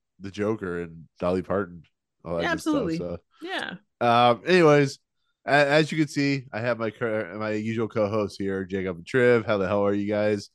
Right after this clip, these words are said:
Speaker 1: Uh, yeah, I should explain for real quick, uh, before they start talking, 'cause of course I wanna introduce them, but I wanna go into a diatribe.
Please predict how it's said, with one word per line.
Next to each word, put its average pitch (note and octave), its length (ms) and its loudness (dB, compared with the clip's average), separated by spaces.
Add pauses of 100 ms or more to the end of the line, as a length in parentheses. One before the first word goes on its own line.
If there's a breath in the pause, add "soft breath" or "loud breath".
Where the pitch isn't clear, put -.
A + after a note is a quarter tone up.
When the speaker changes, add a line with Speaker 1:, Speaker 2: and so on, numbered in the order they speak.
Speaker 1:
Uh, D#3 360 0
yeah, F3+ 300 -2
I C#3+ 120 2
should G3 200 -10
explain D3+ 460 -8
for B2 180 -6
real A2+ 100 0
quick, A2+ 340 -2
uh, F#2+ 360 0 (180)
before A#2 200 0
they A#2 100 2
start G#2+ 220 -2
talking, G#2 400 -2
'cause G2 160 -6
of G2 80 -8
course G2+ 260 -2
I G2 120 0
wanna G2+ 280 -2
introduce G2 480 -2
them, F#2+ 160 -4
but G2 100 0
I F#2+ 60 2
wanna F#2 400 -4 (100)
go G2 200 0
into F#2+ 160 -4
a E2+ 60 -2
diatribe. F#2+ 580 0